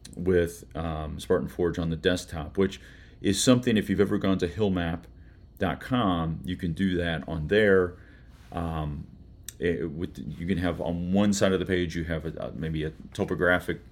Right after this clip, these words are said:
layer, and on the other side of the page, you have, uh, maybe a satellite view. Well, Spartan Forge has that now, and, and so I was really impressed and pleased that by that addition. Um, you know, there are some holes in some of the, the state units I, I noticed with,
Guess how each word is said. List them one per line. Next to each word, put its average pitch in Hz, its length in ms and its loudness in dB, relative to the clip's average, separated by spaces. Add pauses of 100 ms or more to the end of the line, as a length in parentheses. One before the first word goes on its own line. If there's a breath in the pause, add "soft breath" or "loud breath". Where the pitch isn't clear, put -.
(320)
layer, 90 400 2
and 85 80 -2
on 82 60 -2
the 78 100 -2
other 92 140 2
side 90 220 0
of 82 80 -2
the 82 60 -4
page, 80 380 -4
you 76 120 -6
have, 73 360 -10 (100)
uh, 69 120 -8
maybe 78 180 -4
a 76 60 -4
satellite 92 500 4
view. 78 260 -4 (840 loud breath)
Well, 90 240 2 (160)
Spartan 120 260 6
Forge 110 280 4
has 104 180 4
that 90 200 0
now, 78 360 -2 (120)
and, 85 380 -2
and 85 160 -2
so 92 140 2
I 85 80 2
was 87 200 -2
really 95 200 2
impressed 85 420 0
and 78 100 -6
pleased 87 520 -4
that 82 220 -6
by 82 120 -2
that 90 220 2
addition. 82 580 -2 (720 loud breath)
Um, 85 500 0 (840)
you 147 120 2
know, 139 80 8
there 139 180 8
are 139 80 4
some 127 220 2
holes 101 480 4
in 95 160 -2
some 95 220 0
of 92 160 2
the, 87 140 0
the 87 180 -6
state 98 320 2
units 92 400 -2
I, 82 140 0
I 85 180 -4
noticed 90 480 0
with, 80 200 -6